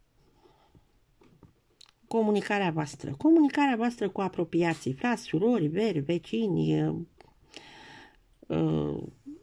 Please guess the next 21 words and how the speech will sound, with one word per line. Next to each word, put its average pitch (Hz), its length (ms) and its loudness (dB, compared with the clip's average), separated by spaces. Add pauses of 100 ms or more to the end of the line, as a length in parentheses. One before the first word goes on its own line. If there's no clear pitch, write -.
(280)
este 277 280 4
o 262 40 6
comunicare 233 720 2
care 202 340 -2
să 196 160 -2
vă 185 80 2
aducă 185 320 0
fericirea. - 720 -2 (720)
Deci, 170 240 0
în 170 80 0
această 175 420 -2
perioadă 160 460 0
de 139 140 -2
timp, 247 360 4
sunteți 208 460 -4
fericiți, - 800 -4 (560)
străluciți, - 1040 -2 (720)
strălucesc 156 760 0
și 135 240 -2
ceilalți. 165 840 -4 (480)
Dar 190 340 0